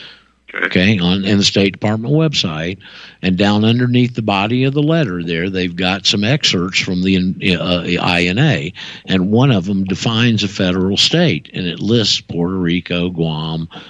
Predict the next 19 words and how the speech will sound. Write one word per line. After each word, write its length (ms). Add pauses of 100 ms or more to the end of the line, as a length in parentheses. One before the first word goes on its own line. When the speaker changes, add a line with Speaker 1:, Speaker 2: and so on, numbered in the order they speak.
(140)
Speaker 2:
Mar-, 260
Guano 760
Islands. 720
They 140
don't 200
list 260
'em 120
there, 180
but 140
they're 160
part 340
of 160
it, 100 (540)
and, 480
uh, 160
uh, 420 (180)
it's 220
capital 580
S. 400